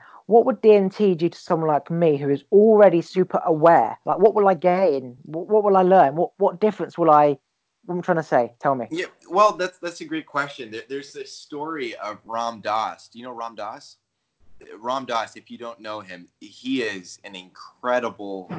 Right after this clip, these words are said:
Speaker 2: incredible man. He grew up as a psychologist in, I think, Harvard, and then went and did a bunch of spiritual practices. And then he's just able to articulate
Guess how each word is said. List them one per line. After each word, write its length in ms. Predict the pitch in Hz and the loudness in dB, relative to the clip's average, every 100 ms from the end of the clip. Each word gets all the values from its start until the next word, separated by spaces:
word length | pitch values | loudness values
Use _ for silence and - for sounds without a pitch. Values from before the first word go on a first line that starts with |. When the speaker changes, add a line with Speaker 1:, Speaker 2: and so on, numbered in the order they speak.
| - - _ | -16 -20 _
Speaker 2:
incredible 600 | 101 - 117 120 113 101 | -20 -6 -2 -2 -4 -10
man. 540 | 90 95 104 98 90 87 | -12 -10 -8 -8 -10 -18
He 220 | - _ | -20 _
grew 180 | 98 120 | _ -12
up 140 | 120 | -12
as 100 | 110 | -16
a 80 | 101 | -18
psychologist 800 | - 92 - 101 104 95 98 - | -14 -12 -12 -12 -12 -14 -18 -18
in, 120 | 90 85 | -18 -18
I 160 | 85 | -18
think, 160 | 117 104 | -20 -20
Harvard, 560 | _ 95 95 90 80 _ _ _ _ | _ -8 -6 -12 -14 _ _ _ _
and 180 | 95 98 | -8 -6
then 180 | 98 92 | -8 -8
went 280 | 104 107 104 | -8 -10 -12
and 100 | 95 | -10
did 100 | 104 | -10
a 40 | |
bunch 280 | 95 98 95 | -8 -10 -10
of 60 | 95 | -20
spiritual 400 | - 98 - 95 | -10 -10 -8 -6
practices. 920 | 101 95 - 95 _ - 87 82 - - | -2 -2 -4 -16 _ -18 -16 -16 -18 -16
And 180 | 92 92 | -12 -10
then 280 | 92 90 - | -10 -14 -20
he's 320 | _ 104 98 - | _ -16 -16 -12
just 220 | 120 87 | -14 -10
able 260 | 101 101 | -10 -10
to 100 | - | -14
articulate 680 | 90 - - - 95 87 85 | -14 -14 -18 -12 -10 -10 -10